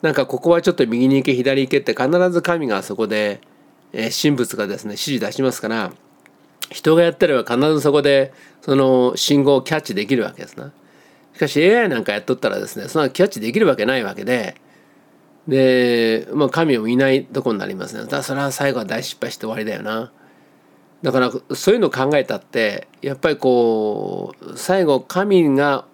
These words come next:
神仏が降りてきて、で、右とか左とか、こう、指示を出しますから、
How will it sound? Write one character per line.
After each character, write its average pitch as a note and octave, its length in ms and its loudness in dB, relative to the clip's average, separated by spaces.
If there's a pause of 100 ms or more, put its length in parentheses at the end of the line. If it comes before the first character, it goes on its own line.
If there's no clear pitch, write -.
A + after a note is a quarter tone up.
(120)
神 G#3 320 2
仏 D3+ 240 0
が A#2 140 4
降 D#3+ 100 4
り E3 160 0
て A#2 140 0
き - 140 -16
て、 A#2+ 500 -2 (680)
で、 F#3 320 4
右 C#3+ 240 2
と D#3 100 0
か C3+ 120 0
左 C3 400 0
と B2+ 140 0
か、 F#2+ 400 -6 (100)
こ A2 220 -4
う、 - 20 -4
指 G#2 80 -8
示 C3 320 -2
を G2 80 -2
出 - 140 -10
し F#3+ 120 0
ま F#3 100 4
す - 120 -6
か - 100 -8
ら、 - 300 -8